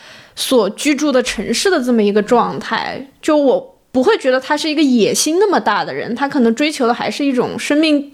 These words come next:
体验吧。就包括，嗯，其实舞蹈这个动作比较内化的表现在他生活的各个方面。就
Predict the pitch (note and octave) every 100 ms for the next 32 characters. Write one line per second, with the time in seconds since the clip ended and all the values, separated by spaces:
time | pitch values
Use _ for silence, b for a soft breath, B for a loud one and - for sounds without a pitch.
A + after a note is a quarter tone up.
0 | - - A#3 - C4+ D#4+ C#4+ A3 C#3+ E2
1 | - B3+ B3+ B3+ C4+ - B B B B
2 | B3+ B3 - D4 D#4 C#4 C#4+ E4+ A#3 C4+
3 | B3+ D4+ C#4 B3+ B3+ F#3 C4+ C#4 C4 C4
4 | D#4 F#4+ D#4 C#4 C#4+ A#3+ G#3+ G#3 - -
5 | C4 G3+ C#4+ C4+ C4+ B3 B3+ C4 D4 D4
6 | C#4 C#4+ F4+ B3+ - A#3 B3+ C#4 A3+ A#3
7 | A#3+ C4 A#3+ A3+